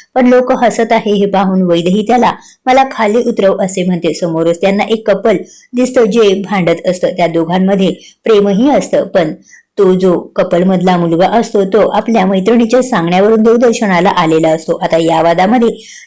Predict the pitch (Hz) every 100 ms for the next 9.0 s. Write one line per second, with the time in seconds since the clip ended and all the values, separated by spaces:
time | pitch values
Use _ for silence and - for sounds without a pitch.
0 | - 262 254 247 233 202 202 220 254 247
1 | 185 180 165 170 175 165 170 170 - 156
2 | 156 180 202 269 254 254 247 254 226 160
3 | 180 208 180 196 190 185 190 202 202 220
4 | - - - - 302 302 254 - 254 247
5 | 247 214 202 240 _ _ _ _ 262 240
6 | 262 247 170 190 208 190 196 165 170 202
7 | 208 185 196 185 185 190 190 190 214 190
8 | 185 240 233 196 185 185 165 165 190 165